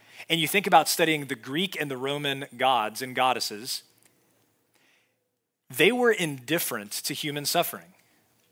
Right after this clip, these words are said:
They didn't care whether people lived or died or suffered or anything else.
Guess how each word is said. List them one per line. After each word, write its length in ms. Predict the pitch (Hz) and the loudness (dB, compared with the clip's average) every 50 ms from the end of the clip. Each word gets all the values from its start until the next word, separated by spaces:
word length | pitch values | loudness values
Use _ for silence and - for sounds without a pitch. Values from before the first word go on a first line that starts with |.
| _ _ _ _ _ _ _ _ _ _ _ _ _ _ - - | _ _ _ _ _ _ _ _ _ _ _ _ _ _ -8 2
They 180 | 131 147 190 | 6 6 6
didn't 240 | 196 226 214 202 180 | 6 6 2 2 -2
care 280 | - 185 202 175 147 131 | 0 2 2 4 4 2
whether 240 | 123 131 131 135 | 2 0 -2 -2
people 320 | 127 - 156 - 139 135 127 | -2 -4 -6 -4 -4 -6 -4
lived 320 | 123 131 131 135 131 - | -2 0 0 0 -2 -4
or 160 | 156 131 123 | -4 -4 -2
died 360 | 117 123 110 113 117 123 123 127 | 0 2 4 6 6 6 4 2
or 120 | 117 117 | -2 -4
suffered 400 | - - 139 123 - 139 135 117 | -2 0 0 0 0 -2 -4 -2
or 60 | 120 | -2
anything 340 | 117 123 127 117 - 120 127 | -2 -2 -4 -6 -6 -4 -2
else. 220 | 151 143 101 - | -2 -2 -4 -6